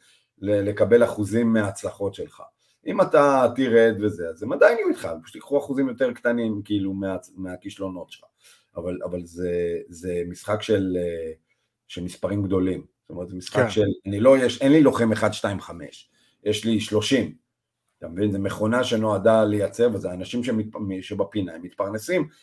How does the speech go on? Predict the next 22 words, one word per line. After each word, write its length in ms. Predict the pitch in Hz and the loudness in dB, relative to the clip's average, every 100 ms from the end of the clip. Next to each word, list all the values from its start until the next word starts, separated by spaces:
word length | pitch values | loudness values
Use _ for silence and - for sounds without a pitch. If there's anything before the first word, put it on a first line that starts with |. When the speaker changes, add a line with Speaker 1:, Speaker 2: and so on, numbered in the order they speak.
| _ - | _ -6
Speaker 1:
מלהיות 340 | 101 127 135 | 0 2 4
כל 160 | 143 151 | 6 6
היום 120 | 151 | 6
בפינה, 360 | 147 147 151 156 | 4 4 4 4
מכל 280 | 120 123 | 4 2
היום 140 | 131 131 | 2 0
להסתובב 360 | 120 127 127 | -4 0 2
בעולם, 260 | 120 127 117 | 2 2 0
זה 80 | 101 | -2
הפרנסה 500 | - 110 110 113 117 | 0 -2 -2 -2 -2
שלהם. 240 | - 78 | -4 -12
אם 120 | 78 | -14
אתה 140 | - - | -14 -10
מצליח 420 | 110 123 123 117 | -8 -6 -2 -2
Speaker 2:
Mm, 80 | 107 | 0
Speaker 1:
או 60 | |
לא 60 | 110 | -2
Speaker 2:
נכון. 120 | 110 | -2
Speaker 1:
מצליח, 300 | 104 127 131 - _ - _ - | -4 0 0 -2 _ -20 _ -10
הם 80 | 98 | 0
רוצים 360 | 117 196 247 | 2 6 6
שתצליח, 640 | 240 190 - 151 120 - | 6 2 4 4 4 2